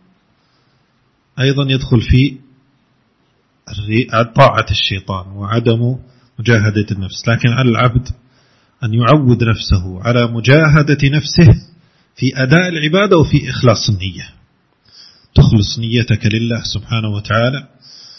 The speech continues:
وتجاهد نفسك. مثلًا إنسان يكون مع مجموعة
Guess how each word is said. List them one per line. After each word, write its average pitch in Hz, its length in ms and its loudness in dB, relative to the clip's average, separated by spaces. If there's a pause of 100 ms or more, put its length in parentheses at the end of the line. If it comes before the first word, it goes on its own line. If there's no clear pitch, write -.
(580)
وتجاهد 127 520 4
نفسك. - 540 -8 (2750)
مثلًا 131 280 4
إنسان 127 520 0
يكون 123 460 -2
مع 123 180 -4
مجموعة 123 680 0